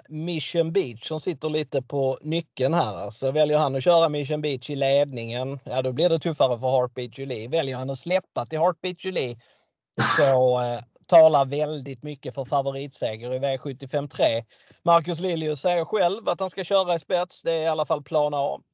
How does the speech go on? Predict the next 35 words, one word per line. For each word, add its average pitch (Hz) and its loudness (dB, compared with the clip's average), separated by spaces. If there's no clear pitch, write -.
Eh, 131 -4
det 123 -12
kan 120 -4
bli 175 -2
så, 143 0
men, 135 -6
eh, 131 -4
jag 131 -10
har 143 -6
sett - -2
honom, 160 -4
man, 160 -2
jag 165 -4
har 165 -2
sett - -2
dem 185 0
släppa 190 2
förut 190 -6
med 180 -2
den 190 -2
där 175 2
hästen. 123 -2
Så - -6
att, 135 -6
eh, 143 2
jag 180 4
är 190 2
väl 190 -2
lite 196 -4
sådär 151 0
fifty 190 -8
fifty 123 -10
om 143 -2
de, 143 2
eh, 139 2